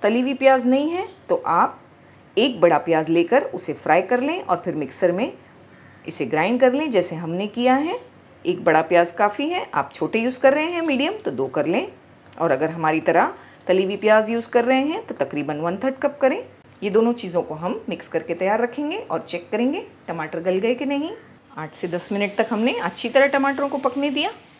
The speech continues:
सारे मसाले आपस में भुना गए हैं बहुत अच्छी तरह। हम अब इसमें कोफ्ते डाल देंगे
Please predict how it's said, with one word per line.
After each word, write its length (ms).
सारे 280
मसाले 380
आपस 320
में 100
भुना 280
गए 180
हैं 260
बहुत 300
अच्छी 220
तरह। 260
हम 120
अब 120
इसमें 300
कोफ्ते 300
डाल 200
देंगे 220